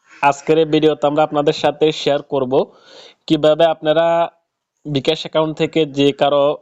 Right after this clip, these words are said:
জনতা ব্যাংকের অ্যাকাউন্টে ইনস্ট্যান্ট টাকা ট্রান্সফার করবেন এবং কিভাবে বিকাশ অ্যাকাউন্ট, আহ, সাথে আপনার ব্যাংক অ্যাকাউন্ট অ্যাড করবেন এবং হাজারে কত টাকা চার্জ করবে, সম্পূর্ণ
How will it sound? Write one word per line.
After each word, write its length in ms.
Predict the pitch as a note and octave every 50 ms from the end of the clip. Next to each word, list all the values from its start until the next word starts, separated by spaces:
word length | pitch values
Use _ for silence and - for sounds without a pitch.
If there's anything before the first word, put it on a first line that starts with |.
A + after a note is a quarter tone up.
| _ _ _ _ - C3+ C3+
জনতা 260 | C#3+ C#3 C3+ B2 C#3
ব্যাংকের 320 | B2+ C3 C3 C3 B2 D3 C#3+ C#3
অ্যাকাউন্টে 380 | C3 - C3+ C#3 C3+ C3 C#3 - - B2+
ইনস্ট্যান্ট 360 | B2+ B2 - - C#3+ C#3 C3 -
টাকা 160 | C3 C3 C#3
ট্রান্সফার 400 | C3+ - B2+ B2 - - - -
করবেন 360 | - - A#2+ A#2+ A2+ C3+ E3 A3 - _ _ _ _ _ _ _ _ _ _ _ _ _ _ _ -
এবং 220 | - C#3+ D3 D3+ D#3 D#3+ -
কিভাবে 380 | - D#3 C#3+ C#3+ C#3+ C#3+ D#3 D#3 D#3
বিকাশ 340 | D#3 D3 C#3+ C3 - D3+ C#3 -
অ্যাকাউন্ট, 320 | D3 - C#3+ D3 D3+ D3+ C#3 - _ _ _ - - C3+
আহ, 360 | C3+ C3 C3 C3 B2+ B2+ B2 B2 - - -
সাথে 320 | - - D3 C3 - - C#3
আপনার 320 | C3+ - C3+ C3 B2+ B2+ B2 A#2+
ব্যাংক 220 | A#2 B2 B2+ C3 C3
অ্যাকাউন্ট 260 | C3 - C#3 C3+ C3+
অ্যাড 140 | B2 B2 - -
করবেন 340 | C3+ B2 A#2 A2+ B2 C#3+ - - _ _ _ _ _ _ _ _ _ _ _ -
এবং 220 | - B2+ B2 C3+ C#3+ C#3+ -
হাজারে 260 | C#3+ A#2+ C3+ C#3+ D3+ -
কত 140 | E3+ D#3+ - C#3 D3
টাকা 200 | C#3 - C#3 C#3 C3+ C3+ C3 B2+ - _ _ - -
চার্জ 160 | - C3+ C3 - -
করবে, 220 | C#3+ C3+ C3+ C#3 - C4 - _ _ _ _ _ _ -
সম্পূর্ণ 480 | - - D#3 C#3 C3+ - D3 D3+ D3+